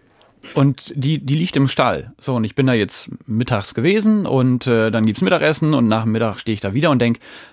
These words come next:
war die jetzt schon mal hoch, war die schon mal fressen, war die schon mal trinken, aber die liegt da wieder. So, und dann können wir eben gucken, ist die, oh ja, die, okay, mal, die hat, wir können quasi genau sehen, den Verlauf, wo ist sie langgelaufen, oh, sie war bei der Tränke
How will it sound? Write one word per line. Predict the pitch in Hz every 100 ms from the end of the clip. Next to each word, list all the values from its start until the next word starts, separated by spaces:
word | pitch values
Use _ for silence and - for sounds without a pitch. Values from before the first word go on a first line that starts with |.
| _ _ _
war | - 120
die | 135
jetzt | 113
schon | -
mal | 110 110
hoch, | 170 190 117
war | 127
die | 139
schon | 131
mal | 120 117 120 -
fressen, | - 180 180 185 185 -
war | 110
die | 113
schon | -
mal | 110 104
trinken, | - 196 196 202 220 -
aber | - 120
die | 139
liegt | 160 -
da | 92
wieder. | 87 85 - - -
So, | -
und | 117
dann | 117
können | 151
wir |
eben | 120
gucken, | 185 - 180
ist | - - 151
die, | -
oh | 190
ja, | 123
die, | 123 -
okay, | 160 190
mal, | 117 92
die | -
hat, | 110 - 113
wir |
können | 120 131
quasi | 117 120 113
genau | 113 120
sehen, | 117 156 185
den | 120
Verlauf, | 101 104 123 160 -
wo | 120
ist | -
sie |
langgelaufen, | 120 147 151 147
oh, | 269
sie | 127
war | 98
bei | 90
der | 90
Tränke | - 139 165 185